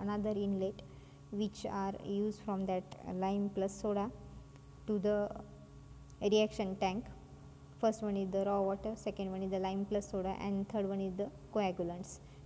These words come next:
means which is used as to coagulate that all the impurity present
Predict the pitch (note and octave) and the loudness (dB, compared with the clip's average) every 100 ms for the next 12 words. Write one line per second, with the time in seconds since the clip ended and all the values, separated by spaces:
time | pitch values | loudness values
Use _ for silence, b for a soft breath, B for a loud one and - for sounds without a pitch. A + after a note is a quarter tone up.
0 | - A3 A3 - G#3 G#3 - - G#3 G3+ | 0 0 0 -2 0 -2 -2 2 2 2
1 | - - G#3+ A3 - - - - - F#3+ | -2 -2 0 0 -2 -12 -14 -14 -6 0
2 | F#3+ F#3+ F#3 - - - G#3+ G3+ G3+ G3+ | 2 0 -4 -8 -10 -2 -2 2 2 4
3 | G3+ G#3+ G3+ F#3+ F#3+ F#3+ - G3+ G3 G3+ | 4 4 4 4 2 0 -2 0 2 2
4 | G3+ G3 G#3 G#3 F#3+ G#3 G#3 F#3+ G3 F#3 | 2 2 2 2 2 0 2 0 0 0
5 | F#3 | -2